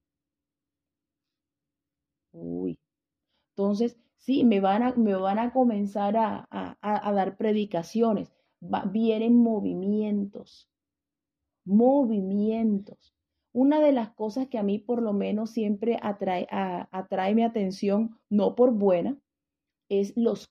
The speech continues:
cambios que se han, que se han dado en la alabanza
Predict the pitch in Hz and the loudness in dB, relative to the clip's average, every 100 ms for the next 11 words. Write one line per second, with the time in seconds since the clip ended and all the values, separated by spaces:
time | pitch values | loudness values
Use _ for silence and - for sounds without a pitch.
0 | _ 214 233 254 269 277 - 233 202 202 | _ -4 2 4 4 0 -6 -6 -6 -4
1 | 190 185 202 - 202 190 196 190 190 208 | -6 -6 -8 -10 -8 -8 -4 -4 0 2
2 | 208 202 185 202 254 _ _ _ 220 214 | 2 2 0 -2 -6 _ _ _ -2 0
3 | 196 180 175 170 170 175 185 196 247 254 | 2 0 -2 -2 -2 -2 -2 -6 -6 -10